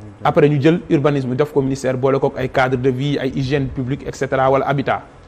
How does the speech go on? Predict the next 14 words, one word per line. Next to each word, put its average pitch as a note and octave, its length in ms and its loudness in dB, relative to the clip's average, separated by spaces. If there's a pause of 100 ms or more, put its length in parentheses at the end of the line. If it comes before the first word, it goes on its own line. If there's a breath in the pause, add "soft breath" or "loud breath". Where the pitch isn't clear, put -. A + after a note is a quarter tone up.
(680 soft breath)
Cette - 200 4
fois-ci D#3 460 4
urbanisme D3 500 2 (1040)
moom C3 180 -2
nañu C3 180 0
boole B2+ 260 0
ak - 160 -8 (400 loud breath)
ar-, D3 160 2 (200)
aménagement C#3 540 -2
du A#2 140 -4
territoire B2 480 0
ak - 120 -12
collectivité D#3+ 440 -4
locale. G#2 300 -2